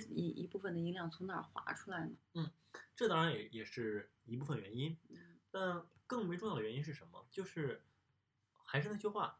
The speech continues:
Speaker 2: 每个历史时期的行为和举措几乎都是符合于当时那个历史时期的一个发展境况的。
Speaker 1: 嗯。
Speaker 2: 那我们都知道，刚才有提到说宣德年间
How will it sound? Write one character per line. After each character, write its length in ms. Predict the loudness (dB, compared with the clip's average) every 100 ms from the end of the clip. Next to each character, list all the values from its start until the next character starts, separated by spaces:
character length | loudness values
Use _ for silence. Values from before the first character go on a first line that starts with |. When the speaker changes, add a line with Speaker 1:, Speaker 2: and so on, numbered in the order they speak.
| _ _ _ _ _ -4
Speaker 2:
每 300 | 0 0 0
个 200 | 2 4
历 160 | 4 2
史 160 | -2
时 180 | -6 -6
期 220 | -4 -2
的 380 | 0 0 -2 -6
行 300 | -4 0 2
为 100 | 2
和 140 | 2 0
举 200 | -4 -14
措 360 | -4 -2 -2
几 220 | -6 0 0
乎 240 | 2 0
都 160 | 2 2
是 100 | 0
符 320 | -2 -8 -8
合 300 | -6 -6 -6
于 280 | -6 -10 -6
当 240 | -2 -2
时 200 | -4 -8
那 80 | -6
个 120 | -6
历 180 | -4 -4
史 80 | -6
时 80 | -8
期 120 | -4
的 140 | -4
一 120 | -6
个 440 | -8 -6 -4 -6 -10 _ _ _ -2
发 160 | 0
展 160 | 0 -2
境 160 | -2
况 280 | -2 -2 -4
的。 80 | -10
Speaker 1:
嗯。 400 | -10 -10 -10 -14 -18 _ -6
Speaker 2:
那 220 | -4 -4 -4
我 100 | 0
们 100 | 0
都 80 |
知 140 | 0 2
道， 260 | 2 0 -8 _ _ _ _ _
刚 160 | 4 6
才 60 |
有 80 | 6
提 160 | 4 2
到 140 | 2
说 160 | 2 0
宣 320 | 4 6 6
德 140 | 4
年 220 | 2 -2
间 280 | -4 -8 -8